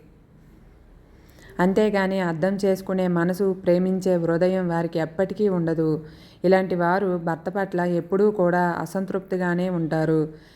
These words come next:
జాగ్రత్తగా ఉండండి. ఈ సమాజంలో నమ్మేంత మంచి వాళ్ళు లేరు, అలాగే నమ్మలేనంత చెడ్డవాళ్ళు లేరు. ఈ రోజుల్లో అవసరానికి తగ్గట్టు మారడమే మనిషి లక్షణంగా పెట్టుకున్నారు.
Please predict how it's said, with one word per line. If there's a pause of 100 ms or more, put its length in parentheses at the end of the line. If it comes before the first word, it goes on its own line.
(180)
జాగ్రత్తగా
ఉండండి. (3250)
ఈ
సమాజంలో
నమ్మేంత
మంచి
వాళ్ళు
లేరు,
అలాగే
నమ్మలేనంత
చెడ్డవాళ్ళు
లేరు. (260)
ఈ
రోజుల్లో
అవసరానికి
తగ్గట్టు
మారడమే (300)
మనిషి
లక్షణంగా
పెట్టుకున్నారు.